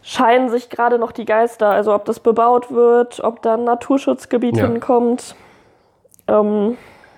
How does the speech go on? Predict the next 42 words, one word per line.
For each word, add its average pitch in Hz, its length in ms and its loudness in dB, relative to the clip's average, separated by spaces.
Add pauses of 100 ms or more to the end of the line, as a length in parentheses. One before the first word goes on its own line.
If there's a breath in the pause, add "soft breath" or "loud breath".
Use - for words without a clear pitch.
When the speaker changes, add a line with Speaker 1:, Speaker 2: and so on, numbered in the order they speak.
(240 loud breath)
Speaker 1:
das - 180 -10
weiß 208 240 0
man 254 100 2
noch 233 180 -2
nicht 262 100 -2
Speaker 2:
Also 214 140 0
Speaker 1:
so 233 60 2
genau. 233 380 2 (640 soft breath)
Speaker 2:
Also 101 180 -6
quasi 113 320 -6
zubauen 131 400 -6
oder 123 140 -6
abbauen. 90 440 -10 (680 soft breath)
Also 101 160 -8
man 113 160 -4
weiß, 139 180 -4
dass 131 160 -8
man 107 140 -6
bauen 151 260 -2
will, 165 80 -4
man 131 160 -4
weiß 127 180 -6
nur 135 100 -8
nicht, 131 100 -8
in 123 80 -8
welche 117 200 -8
Richtung. 104 360 -10 (1400 loud breath)
Speaker 1:
Ähm, 220 920 0 (760 soft breath)
naja, 214 500 2
nee, 220 240 -4
abgebaut 240 560 -2
wird 240 100 -10
da 233 60 -2
ja 220 140 -2
dann 214 120 -2
nichts - 260 -8
großartig. 220 760 -2
Also 220 180 2
wenn 233 100 4
da 233 60 4
jetzt 226 300 2
was, - 380 -4